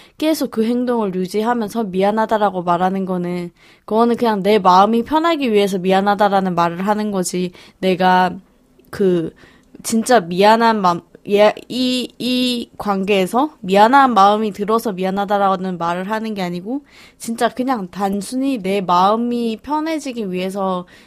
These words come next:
미안하다라는 말을 한다고 생각을 해서 아, 진짜 말 잘한다. <laughs> 입이 술술 풀리는데요, 오늘은?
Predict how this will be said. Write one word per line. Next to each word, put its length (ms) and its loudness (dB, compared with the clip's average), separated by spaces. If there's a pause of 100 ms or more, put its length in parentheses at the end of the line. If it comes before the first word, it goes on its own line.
(100)
미안하다라는 880 0
말을 360 -2
한다고 360 -2
생각을 460 -6
해서 440 -2 (540)
아, 420 -6
진짜 240 -8
말 220 -2
잘한다. 800 -6
<laughs> 1080 -6
입이 320 -6
술술 400 -4
풀리는데요, 640 -4
오늘은? 360 -6